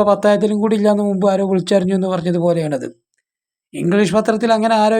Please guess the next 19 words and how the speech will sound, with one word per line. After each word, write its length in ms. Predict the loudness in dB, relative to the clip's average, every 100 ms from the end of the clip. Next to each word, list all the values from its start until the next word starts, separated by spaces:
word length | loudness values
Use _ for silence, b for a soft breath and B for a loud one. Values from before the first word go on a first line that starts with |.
| 2
എഴുതി 160 | 2 0
വിട്ടിട്ടുണ്ടെങ്കിൽ 460 | 0 0 0 0 2 0
അവർ 100 | 0 0
നിരീക്ഷകർക്ക് 600 | 2 2 2 2 0 0 0
പോലും 180 | 0 0
മനസ്സിലായിട്ടുണ്ട്. 600 | -2 0 0 0 2 2 2 -4 -18 _ _ _ _ _ _ _ -12
നിരീക്ഷിക്കുന്ന 720 | -6 -4 -2 -4 0 0 2 0 0 -4 B B B -12
പത്രക്കാർക്ക് 600 | -2 2 4 4 2 2 2
പോലും 200 | 2 0
മനസ്സിലായിട്ടുണ്ട് 580 | -4 0 2 2 2 2 2
അവിടെ 140 | 2
അതൊക്കെ 260 | 0 0 0 0
പഠിപ്പിക്കുന്നത്. 460 | 0 0 0 0 0
എന്നിട്ടും 280 | 0 2 0
എനിക്ക് 200 | 0 -2
മനസ്സിലായിട്ടില്ല. 580 | -2 0 -2 -2 -6 -10 -12 -16 _ _ _ _ _
എന്നിട്ട് 160 | -6 -2
ഇജ്ജ് 200 | -2 0
ഇത് 100 | -2